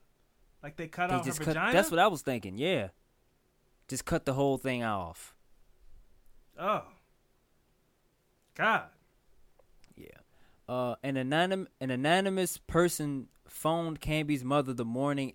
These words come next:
Speaker 2: after the murder to talk to her about her daughter. A few days before the homicide,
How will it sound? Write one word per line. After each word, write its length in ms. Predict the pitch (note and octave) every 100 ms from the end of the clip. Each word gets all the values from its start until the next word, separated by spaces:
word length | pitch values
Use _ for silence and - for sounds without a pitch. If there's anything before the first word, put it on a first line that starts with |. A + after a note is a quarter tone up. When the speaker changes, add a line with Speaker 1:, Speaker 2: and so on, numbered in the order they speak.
| B2+
Speaker 2:
after 280 | D3 D3+
the 140 | C3 A#2
murder 480 | A#2 C3 A#2 G#2+ G#2 _ _
to 100 | -
talk 440 | - D3 C#3+ C3+ _ _ _
to 140 | - B2+
her 220 | B2+ A#2+
about 300 | A2+ A#2 A2+
her 140 | A2+
daughter. 360 | G#2+ G2+ F2 - _ _ _ _ _ _ _ _ -
A 60 |
few 220 | A#2 D#3 E3+
days 220 | D#3 C#3
before 300 | C3+ - C#3
the 100 | B2
homicide, 720 | C3 B2+ A#2 G#2+ F#2+ F#2